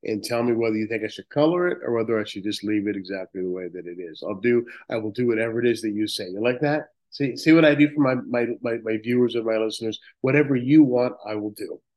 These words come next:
It's, it's that, it's just that simple. Uh, just one thing before we, uh,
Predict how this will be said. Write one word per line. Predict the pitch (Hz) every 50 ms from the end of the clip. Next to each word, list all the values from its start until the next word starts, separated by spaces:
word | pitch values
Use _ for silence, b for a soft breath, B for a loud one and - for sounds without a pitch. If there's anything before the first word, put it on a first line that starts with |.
| _ -
It's, | - 104 113 110 - - -
it's | 107 110 - - - _ -
that, | 120 113 110 101 -
it's | - 117 113 - _ -
just | - 120 123 120 - -
that | 120 117 110 -
simple. | - 123 107 98 - 85 80 _ _ _ _ _ B B B B B B B B B _ -
Uh, | - 147 139 139 139 139 135 139
just | - 156 175 160
one | 180 196 202 180 156
thing | 185 180 160 143
before | 135 131 - - 131 127 127 123 123
we, | 113 120 123 117 113 113 113 113
uh, | 110 107 104 104 101